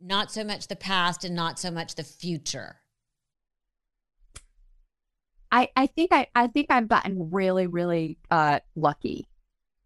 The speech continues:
Speaker 2: that things have come along when they have come along.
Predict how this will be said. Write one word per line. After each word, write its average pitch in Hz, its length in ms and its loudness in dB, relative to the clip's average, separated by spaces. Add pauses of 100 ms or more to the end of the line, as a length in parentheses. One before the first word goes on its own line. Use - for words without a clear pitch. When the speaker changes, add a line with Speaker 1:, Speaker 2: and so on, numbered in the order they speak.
(160)
Speaker 2:
that 180 320 4 (600)
things 196 280 2
have 190 200 2
come 180 220 2
along 156 340 2
when 147 140 -2
they 143 220 0
have 131 140 -10
come - 180 -4
along. - 380 -4